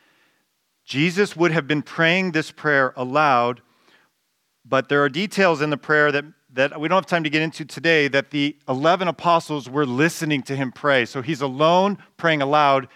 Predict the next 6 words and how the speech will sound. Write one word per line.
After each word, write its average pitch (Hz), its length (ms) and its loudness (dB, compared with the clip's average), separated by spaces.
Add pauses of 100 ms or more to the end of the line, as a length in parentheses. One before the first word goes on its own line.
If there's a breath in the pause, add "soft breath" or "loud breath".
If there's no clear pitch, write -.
and 135 120 -4
they're 143 140 2
listening 139 640 -4 (920)
to 135 100 -10
him 127 160 -4
pray. 110 400 -6